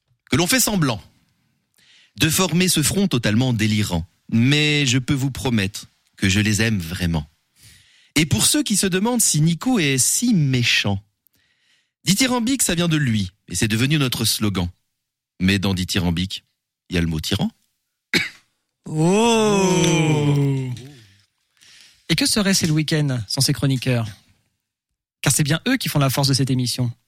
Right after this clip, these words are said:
Speaker 3: Xavier a une très belle voix, agréable à entendre. Ses prises de parole sont instructives et font réfléchir. Et surtout,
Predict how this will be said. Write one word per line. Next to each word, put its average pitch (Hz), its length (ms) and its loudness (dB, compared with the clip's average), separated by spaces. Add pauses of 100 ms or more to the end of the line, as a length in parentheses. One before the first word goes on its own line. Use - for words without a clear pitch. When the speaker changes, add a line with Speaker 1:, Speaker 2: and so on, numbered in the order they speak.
(680)
Speaker 3:
Xavier 190 420 2
a 175 40 2
une 165 120 4
très 233 140 -2
belle 202 140 0
voix, 156 240 0 (240)
agréable 151 400 2
à 135 60 2
entendre. 131 460 0 (200)
Ses - 140 -4
prises 180 180 0
de 156 80 2
parole 160 260 0
sont - 220 -2
instructives 180 640 0
et 143 120 -2
font 143 160 -2
réfléchir. 131 540 2 (500)
Et 151 80 2
surtout, 220 340 0